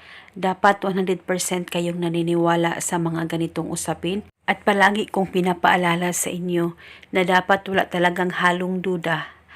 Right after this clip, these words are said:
at pagdadalawang isip kung gagawa kayo ng kahit anumang ritual. At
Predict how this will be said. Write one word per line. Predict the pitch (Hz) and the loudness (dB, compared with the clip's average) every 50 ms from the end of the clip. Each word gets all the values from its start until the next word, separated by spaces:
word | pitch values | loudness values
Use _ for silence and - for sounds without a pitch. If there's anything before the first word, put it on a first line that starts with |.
| - - - - _ | -20 -20 -20 -6 _
at | - 185 - | -4 -4 -2
pagdadalawang | - - 185 175 185 180 180 170 170 175 170 165 165 165 - | -2 -4 -2 -2 -2 -2 0 0 0 0 0 0 0 -2 -4
isip | - 170 165 - - 175 160 156 - - - - - - _ - | -6 -6 -6 -6 -6 -6 -6 -6 -8 -14 -20 -20 -20 -20 _ -10
kung | 202 | -4
gagawa | 190 196 185 175 190 175 175 170 - - | 0 0 0 2 2 2 2 2 0 -2
kayo | - 175 165 160 156 151 151 165 175 175 | -4 -4 -4 -4 -4 -4 -6 -10 -8 -6
ng | 170 165 165 | -6 -4 -2
kahit | 170 165 160 156 - - | 0 0 0 -2 -4 -6
anumang | 160 160 170 156 156 151 151 | -6 -6 -4 -4 -4 -4 -6
ritual. | 151 147 - - 156 151 147 143 139 - - _ _ _ _ _ - - - - - - _ - | -8 -8 -8 -6 -6 -6 -6 -6 -10 -16 -20 _ _ _ _ _ -20 -20 -20 -20 -20 -6 _ -2
At | 175 170 | -2 -2